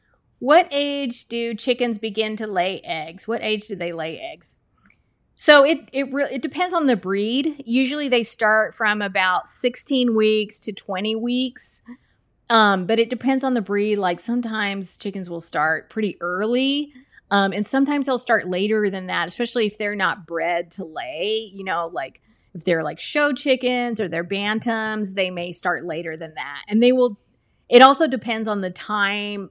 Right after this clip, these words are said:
like, the season that you get your chickens. So if you get your chickens in the fall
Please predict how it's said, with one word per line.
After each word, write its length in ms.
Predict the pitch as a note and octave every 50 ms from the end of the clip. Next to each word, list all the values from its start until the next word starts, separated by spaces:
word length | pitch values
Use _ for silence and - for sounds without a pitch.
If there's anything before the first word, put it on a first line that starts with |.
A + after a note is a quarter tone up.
| -
like, 160 | - F#3 -
the 80 | - F3+
season 640 | - - - A#3 A3 A3 G3+ - E3+ - B2 - _ _ _ _ _ _ G3 G3+ _ _ -
that 140 | - G#3 G3
you 120 | G#3 G3+
get 200 | F3 F3+ G3 F3+
your 160 | C3+ F#3 F3+ E3
chickens. 440 | - - E3+ E3 - D3+ - E3
So 100 | - A3+
if 120 | A3 A3 A3
you 120 | C#4 D4
get 160 | C#4+ D#4+ D#4+
your 140 | C4 C4 B3+
chickens 420 | B3 - C4 B3 B3 B3 A#3 G3+ G#3+
in 80 | G3+
the 80 | F3+ E3+
fall 680 | - - - D3+ D3 D#3+ F3 G#3+ C#4 A4+ - _ _